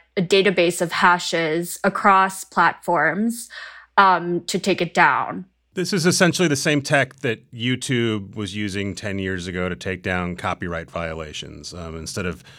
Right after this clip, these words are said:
Speaker 2: taking down an illicit Madonna video, you're taking down a mass shooting video 'cause you can identify a digital signature.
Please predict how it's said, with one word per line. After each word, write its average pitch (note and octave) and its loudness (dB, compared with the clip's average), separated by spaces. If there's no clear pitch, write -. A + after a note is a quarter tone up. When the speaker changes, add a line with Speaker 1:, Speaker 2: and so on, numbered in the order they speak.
Speaker 2:
taking A2+ 0
down G#2 4
an G2+ 0
illicit G#2 -2
Madonna A#2 2
video, G#2+ -2
you're F#2+ -6
taking F2+ -12
down E2+ -12
a E2 -12
mass E2 -12
shooting E2 -12
video D#2+ -14
'cause E2+ -18
you E2+ -16
can A2+ -6
identify G#2+ -4
a F2+ -8
digital F2 -12
signature. E2 -16